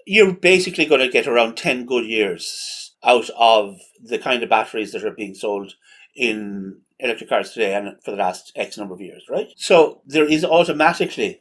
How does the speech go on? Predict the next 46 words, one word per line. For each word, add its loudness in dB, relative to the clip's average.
a 0
closed 2
number -4
of 4
cars -2
that -8
are -12
going -4
to -12
be -2
available -4
for -6
second-hand, -14
for -2
the -6
second-hand -6
market. -4
Even, -4
even, -4
I've -12
said -4
this -6
before, 0
if -4
you -16
go 6
on 6
to -14
DoneDeal 0
today 4
and -8
look 0
at -6
the -6
number -6
of -4
electric -4
cars -2
that -8
are -2
available -4
and -10
look -8
at -14
the -6
prices, -8